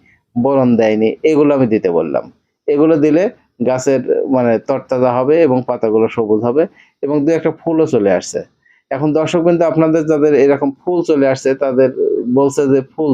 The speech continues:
ধরে যাচ্ছে বা ফুলে পচন লাগছে। এখন খেয়াল করবেন যে ফুলের ভিতরে কোনো পোকা আছে কিনা, এই জন্য আপনার সাক্ষাৎকার প্রয়োজন। যদি পোকা থাকে তাহলে তার জন্য এক ট্রিটমেন্ট, যদি শুধু পচে যায় তার জন্য আর এক ট্রিটমেন্ট। তো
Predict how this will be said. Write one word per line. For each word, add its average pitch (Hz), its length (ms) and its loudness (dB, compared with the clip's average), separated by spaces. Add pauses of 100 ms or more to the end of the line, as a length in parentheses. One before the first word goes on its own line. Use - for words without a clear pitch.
ধরে 113 260 0
যাচ্ছে 90 280 -4 (560)
বা 135 80 -6 (100)
ফুলে 165 200 0 (100)
পচন 127 220 -2 (100)
লাগছে। 90 260 -6 (420)
এখন 143 220 -2 (120)
খেয়াল 170 280 0
করবেন 151 320 0
যে 143 140 2
ফুলের 151 300 -2
ভিতরে 135 300 2
কোনো 139 120 0 (100)
পোকা 127 220 -2 (120)
আছে 101 220 -6
কিনা, 58 200 -6 (380)
এই 139 80 0
জন্য 156 220 2
আপনার 139 220 0
সাক্ষাৎকার 120 480 -4
প্রয়োজন। 71 320 -2 (400)
যদি 160 260 -2
পোকা 160 280 0
থাকে 156 220 0
তাহলে 143 280 0
তার 135 200 -2
জন্য 131 220 0
এক 120 120 -6
ট্রিটমেন্ট, 120 320 -4 (120)
যদি 127 200 2 (100)
শুধু 151 160 -2 (100)
পচে 143 280 -4
যায় 131 180 2
তার 113 180 -2
জন্য 104 220 -2
আর 92 100 0
এক - 100 -12
ট্রিটমেন্ট। - 340 -16 (640)
তো 143 40 -4